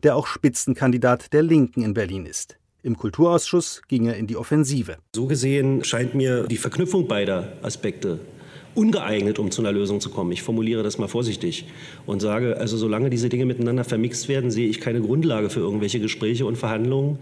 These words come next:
Speaker 1: Bei den Verhandlungen zwischen Berlin, Brandenburg und dem Bund auf der einen Seite und den Hohenzollern auf der anderen Seite ging es auch um eine Entschädigung für Immobilien, die nach neunzehnhundertfünfundvierzig in das Eigentum des sozialistischen Staates,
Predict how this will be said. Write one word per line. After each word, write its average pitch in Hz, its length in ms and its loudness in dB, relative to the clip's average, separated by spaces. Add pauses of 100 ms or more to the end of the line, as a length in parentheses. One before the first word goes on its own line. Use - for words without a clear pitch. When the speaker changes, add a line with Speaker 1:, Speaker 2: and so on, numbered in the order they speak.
Speaker 1:
Bei 143 120 6
den 156 160 10
Verhandlungen 180 600 4
zwischen 123 360 0
Berlin, 127 480 4
Brandenburg 139 640 4
und 117 120 2
dem 110 200 2
Bund 147 340 4
auf 104 140 -8
der 104 160 -4
einen 135 360 4
Seite 156 380 4
und 120 160 0
den 110 140 2
Hohenzollern 135 560 4
auf 127 100 -6
der 120 160 4
anderen 190 340 8
Seite 139 380 6 (360)
ging 175 160 8
es 185 120 2
auch 147 300 4
um 190 100 6
eine 165 200 4
Entschädigung 127 680 2
für - 140 -2
Immobilien, 123 800 4
die 135 160 0
nach 117 320 2
neunzehnhundertfünfundvierzig 123 1400 2
in 127 80 -2
das - 240 -2
Eigentum 127 580 4
des 117 140 0
sozialistischen 123 720 -2
Staates, 131 580 0